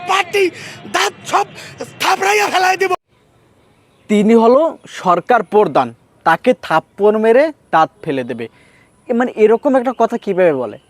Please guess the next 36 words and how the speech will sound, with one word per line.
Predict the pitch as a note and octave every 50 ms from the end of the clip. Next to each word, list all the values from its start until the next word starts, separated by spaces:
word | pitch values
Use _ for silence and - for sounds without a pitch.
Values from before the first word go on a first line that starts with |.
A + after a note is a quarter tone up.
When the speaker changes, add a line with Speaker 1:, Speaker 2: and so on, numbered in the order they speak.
| _ _ _ _ - - - - _ -
Speaker 2:
মানে | F3 G#3+ B3+ C#4
তি-, | G3+ - - G3 - -
তিনি | A3+ G#3+ A3 A#3
তো | A3+ B3+ B3
এখন | A#3 - - C4 B3 A#3 G3 _ _
প্রধান | - F3 F3+ F3 F#3 A3 G#3+
উপদেষ্টা | G#3 F#3 - F3+ E3 C#3 C#3 B2 - - C3 B2+
নাকি? | C#3+ E3+ F3 - C#3 A2 - _ _ _ _ _ _ _
তিনি | - F3+ F#3 F3+
তো | G#3 G3+
সরকার | - - G3 E3+ - - G#3+
প্রধান, | F3+ - F3 F3 D#3+ G3 G#3+
তার | F#3+ - F3+ F3 F3+
উপরে | F3+ - G#3 G3
সর্বদায়িত্ব। | - G3+ F3 E3 E3+ F3+ D#3+ E3+ E3 D3+ - _ - A#2 G#2 - _ _ _ _ _ _ _
এখন | - A3 A3 - - D#4+ C#4+ G#3 C#3+ - _ _
তিনি | - A#3 A#3 B3 B3 A3 G3 F3
নির্বাচন | D3+ E3+ F3+ F3+ F#3 F#3 F3+ F3+ F#3+ F#3+ G3 - - A#3 A3+
না | A3+ G#3 F#3 F3+
দিলে | E3 E3+ G3 G#3+ A3+
তাকে | G#3+ - G3+ G3 A3 G#3
থাপ্পড় | - G3 D#3+ D#3+ - - F#3+ F3+
দিয়ে | F#3 A3 G#3+
দাঁত | F3 F3+ E3+ - -
ফেলে | G#3 G3+ G3+ F3+
দেবে, | D#3 C#3 A#2+ A2+ _ _ _ _ _ -
এটা | - F3 - G3+
কেমন | - - F#3 F#3 F3+ E3+
কথা? | C#3+ E3 D3+ D3
তাকে | - E3+ - G3+ - -
আইনের | D#3+ E3+ F3+ F#3 F#3+ F3+
আওতায় | E3+ E3 - F#3+ F3+ -
কেন | E3+ D#3+ D#3+ D#3+
আনা | D3+ C#3 B2+ B2
হচ্ছে | A2+ _ - A#2+
না? | A2+ G#2+